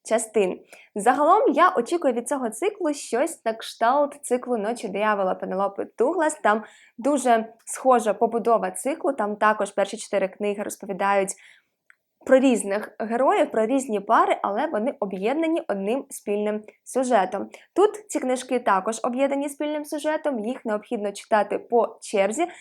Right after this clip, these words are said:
Власне, я і так завжди читаю всі книжки в хронологічній послідовності,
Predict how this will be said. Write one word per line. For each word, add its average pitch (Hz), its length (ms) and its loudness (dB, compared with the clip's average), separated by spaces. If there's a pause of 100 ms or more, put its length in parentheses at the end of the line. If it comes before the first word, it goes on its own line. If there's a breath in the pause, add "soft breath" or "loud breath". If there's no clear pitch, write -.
(160 loud breath)
Власне, 370 300 2
я 294 240 2
і 247 40 -4
так 220 280 0
завжди 254 360 -2
читаю 277 520 0 (520 soft breath)
всі - 180 -4
книжки 277 420 0
в 269 60 -4
хронологічній 269 800 2
послідовності, 262 1080 -4